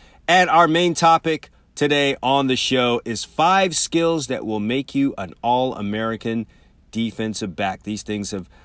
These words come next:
are tried and true, and they've withstood the test of time. We'll talk about what those things are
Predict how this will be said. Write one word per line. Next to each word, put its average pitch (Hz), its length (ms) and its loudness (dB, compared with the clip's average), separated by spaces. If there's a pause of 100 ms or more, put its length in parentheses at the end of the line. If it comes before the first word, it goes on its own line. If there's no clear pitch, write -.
(260)
are 92 160 -12
tried 123 500 2
and 90 180 -14
true, 120 460 -2
and 101 160 -4
they've 90 420 -10 (200)
withstood 127 520 -2
the 104 80 -6
test - 480 -6
of 107 120 -10
time. 120 380 -2 (340)
We'll - 120 -20
talk 120 240 -2
about 107 260 0
what 104 160 -6
those 104 240 -6
things 98 380 -8
are 95 280 -6